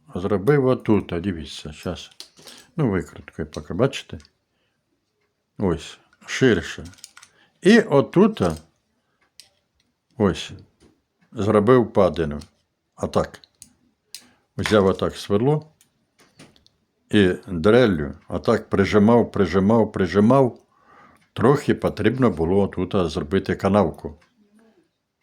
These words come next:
Такий виямок. Або виямку, ну, для чого, я вам зараз розповім.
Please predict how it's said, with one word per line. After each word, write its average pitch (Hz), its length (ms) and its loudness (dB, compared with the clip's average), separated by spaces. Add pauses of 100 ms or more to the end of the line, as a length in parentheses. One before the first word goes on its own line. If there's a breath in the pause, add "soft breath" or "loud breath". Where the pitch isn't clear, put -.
(140)
Такий 110 580 2 (400)
виямок. 95 840 2 (840)
Або 90 260 -2
виямку, 95 640 4
ну, 92 180 -2
для 92 220 2
чого, 110 500 2 (220 loud breath)
я 104 160 6
вам 98 200 2
зараз 104 420 2
розповім. 98 840 0